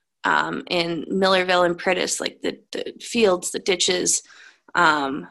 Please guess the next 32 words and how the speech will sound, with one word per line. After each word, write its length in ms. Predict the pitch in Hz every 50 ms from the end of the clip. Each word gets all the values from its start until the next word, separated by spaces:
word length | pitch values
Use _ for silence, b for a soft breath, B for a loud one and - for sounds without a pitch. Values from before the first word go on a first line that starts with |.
| _ -
the 120 | - 208
rich, 300 | 208 240 240 240 - - -
the 140 | 208 202 208
river 240 | 208 226 226 233 214
was 140 | 208 196 -
still 200 | - 208 190 180
being 300 | 175 180 185 175 208 233
searched, 480 | 226 - 247 277 330 330 - - - -
but 140 | 185 - -
we 80 | 180
had 100 | 185 185
actually 300 | 185 185 - - - 185 180
concentrated 680 | - - 180 175 175 185 - - - 180 180 180 175 -
our 140 | - 165 170
search 300 | - - 180 - - -
efforts 520 | 160 - - 185 180 - - - - - B B B B B B B B B B _ -
out 100 | 190 190
of 120 | - - -
town, 600 | - - 208 208 190 170 160 156 165 165 175 170 - - - -
um, 380 | - - 175 - 76 147 - -
because 400 | - - - - 196 175 175 - -
that 360 | 190 180 170 151 - - -
is 240 | - - 170 - - -
kind 260 | - - 190 185 180
of 80 | 190 185
what 260 | 175 180 - - - -
we 260 | 190 190 208 202 185
had 280 | 185 185 190 180 170 170
been 180 | 180 175 185 180
led 220 | 180 175 170 -
to 100 | - 190
believe, 600 | - - 190 190 196 190 196 196 190 180 - -